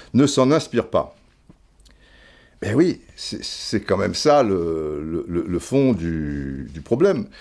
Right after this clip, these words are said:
Et je vais vous dire comment il est évident que tout cela est, est, est calculé, que ça tombe pas du, du ciel. Une équipe ressemble à son entraîneur, un chien ressemble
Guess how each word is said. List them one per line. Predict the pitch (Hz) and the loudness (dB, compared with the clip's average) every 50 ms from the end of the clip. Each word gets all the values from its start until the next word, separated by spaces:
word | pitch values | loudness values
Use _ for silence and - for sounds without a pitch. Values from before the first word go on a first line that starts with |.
| - - - - - - | -20 -20 -20 -4 2 4
Et | 165 175 180 170 160 | 6 6 4 4 0
je | 139 156 165 | 2 2 4
vais | 165 190 202 | 4 4 4
vous | 175 175 185 | 2 2 -2
dire | 165 160 185 185 180 170 147 127 101 82 - - - - - - - _ - - - - _ _ _ _ - - _ - _ | -2 -2 -2 0 2 4 4 4 4 2 -2 -6 -16 -20 -20 -20 -20 _ -20 -20 -20 -20 _ _ _ _ -20 -20 _ -20 _
comment | - - 147 147 143 143 151 147 139 127 107 87 73 - _ _ _ _ _ _ _ _ _ _ | 0 2 4 4 6 6 6 6 6 6 4 2 -2 -6 _ _ _ _ _ _ _ _ _ _
il | - 113 110 110 | 0 2 4 4
est | 110 110 - 127 | 2 2 2 0
évident | 117 104 123 131 131 156 160 151 135 110 87 76 - _ _ _ - - | 2 2 0 2 2 4 4 4 2 0 -4 -8 -14 _ _ _ -20 -12
que | - - | -8 -8
tout | 101 - - 107 | -8 -6 -6 -6
cela | 98 - - 110 110 110 101 98 87 76 65 - _ _ _ _ _ _ _ | -6 -4 0 4 4 6 6 4 2 0 -2 -8 _ _ _ _ _ _ _
est, | 101 98 95 92 92 - | -2 0 0 0 0 0
est, | 101 98 - - | -2 -2 -2 -4
est | 98 | -4
calculé, | 92 - - 90 - - 120 120 135 139 131 113 80 - - _ _ _ _ _ _ - | 0 0 0 0 0 -2 0 2 4 4 4 2 2 -2 -8 _ _ _ _ _ _ -10
que | - 92 | -8 -4
ça | - 95 | -2 -2
tombe | 80 - 92 87 76 | -2 -2 -4 -4 -2
pas | 85 82 78 | -2 -2 -2
du, | 80 82 76 - - | -4 -8 -12 -14 -12
du | - 101 | -10 -10
ciel. | - - 147 143 135 117 92 76 - _ _ _ _ _ | -4 2 4 4 4 4 2 -2 -6 _ _ _ _ _
Une | - 131 139 151 | 2 4 6 4
équipe | 143 143 - 165 165 135 - - - - _ - | 4 2 0 0 0 0 -2 -4 -12 -20 _ -8
ressemble | 73 85 101 101 - 113 110 98 82 78 - - - _ _ _ _ _ _ _ _ _ _ _ _ | -2 0 0 2 2 2 2 2 0 -2 -6 -8 -10 _ _ _ _ _ _ _ _ _ _ _ _
à | - 92 | -2 -2
son | 87 - 92 | 0 2 0
entraîneur, | 90 87 - - 123 143 160 151 127 95 - - _ _ _ _ _ _ _ _ - | 0 0 0 0 2 4 4 4 4 2 0 -6 _ _ _ _ _ _ _ _ -6
un | 101 104 | -4 -2
chien | 101 - - 127 131 131 120 98 78 - - _ _ _ _ _ | -2 0 2 2 4 4 2 0 -2 -6 -14 _ _ _ _ _
ressemble | - 85 92 95 - - 117 104 98 87 80 78 69 | -6 -6 -6 -4 0 0 2 2 2 0 -2 -4 -6